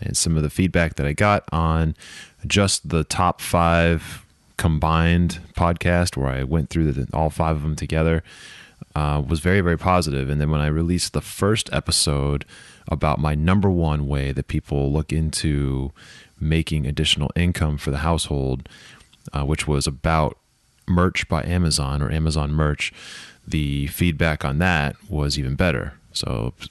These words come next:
people are starting to see that there's an opportunity and that there's some information there that I was able to hand to them, and they can,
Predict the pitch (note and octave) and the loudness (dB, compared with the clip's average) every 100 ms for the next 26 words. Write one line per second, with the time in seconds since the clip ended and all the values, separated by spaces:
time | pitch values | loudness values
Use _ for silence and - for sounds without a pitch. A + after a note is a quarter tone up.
0 | - - D#2+ D2+ - E2 D2 D2 - A#2 | -12 -6 -2 -2 -2 -2 -2 -4 0 2
1 | A2 F2 F2 D#2+ E2 - - C3 A#2 F#2+ | 2 2 0 0 -2 -4 0 2 4 2
2 | F#2 - - - - - D#2+ D#2 D#2 D#2 | 0 -4 -16 -20 -20 -6 -2 0 0 0
3 | D2+ C2+ D#2+ D#2 D2+ D2+ C#2+ C#2+ F2 F#2 | 0 0 0 0 0 -2 -2 0 2 2
4 | F2 C#2+ C#2 C2+ C#2 C#2 C#2 C2 - C2+ | 0 -2 -2 -2 -2 -4 -4 -4 -4 -4
5 | C2+ C2 E2 D#2+ C#2+ E2 C3 B2+ F#2 F2 | -4 -4 -4 -2 -2 2 2 2 2 2
6 | F2+ F#2 E2 D#2 D2+ C#2+ C#2+ | 2 0 -2 -2 -2 -2 -4